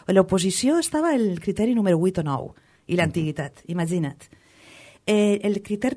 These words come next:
Speaker 1: el criteri primer és que no esti-, tigue-, tingueres cap responsabilitat en una obra concreta.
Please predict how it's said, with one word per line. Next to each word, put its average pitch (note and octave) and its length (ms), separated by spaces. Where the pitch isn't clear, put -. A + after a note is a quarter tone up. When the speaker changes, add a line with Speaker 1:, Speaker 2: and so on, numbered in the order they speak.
Speaker 1:
el G3+ 100
criteri G#3 300
primer B3 260
és C#4 140
que B3+ 100
no A#3 340
esti-, G#3+ 480
tigue-, G#3 380
tingueres G#3+ 640
cap A3+ 160
responsabilitat A3+ 800
en G3+ 100
una G3 240
obra D#3+ 180
concreta. D3 480